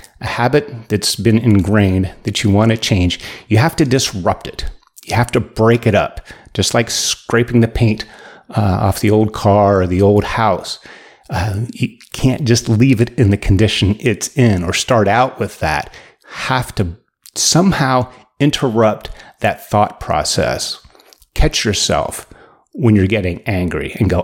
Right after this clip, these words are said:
"Ah, yes, there's my anger." And I guess since we're talking <laughs> about anger, I don't know why I got onto that, but, um, but what you wanna do,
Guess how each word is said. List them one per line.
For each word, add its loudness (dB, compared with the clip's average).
"Ah, -4
yes, -2
there's 0
my 2
anger." 0
And 2
I -2
guess -2
since 4
we're 2
talking 2
<laughs> -
about 0
anger, 2
I 2
don't 0
know 2
why 2
I 0
got 4
onto 4
that, 2
but, -2
um, 4
but 0
what 0
you 2
wanna 2
do, 2